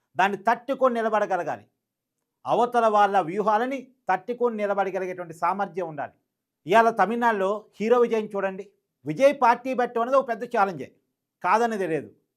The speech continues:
ఎందుకంటే విజయ్ కంటే ముందే హీరోగా తమిళనాట ప్రభావం చూపించినటువంటి,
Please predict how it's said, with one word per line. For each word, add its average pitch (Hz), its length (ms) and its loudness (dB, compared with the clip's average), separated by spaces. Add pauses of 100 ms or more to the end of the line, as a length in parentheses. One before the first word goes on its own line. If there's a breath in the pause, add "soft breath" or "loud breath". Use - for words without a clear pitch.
(280)
ఎందుకంటే 220 600 0 (380)
విజయ్ 240 340 4
కంటే 233 380 0
ముందే 208 540 -2 (540)
హీరోగా 247 540 6
తమిళనాట 226 640 0
ప్రభావం 220 520 2
చూపించినటువంటి, 180 800 -8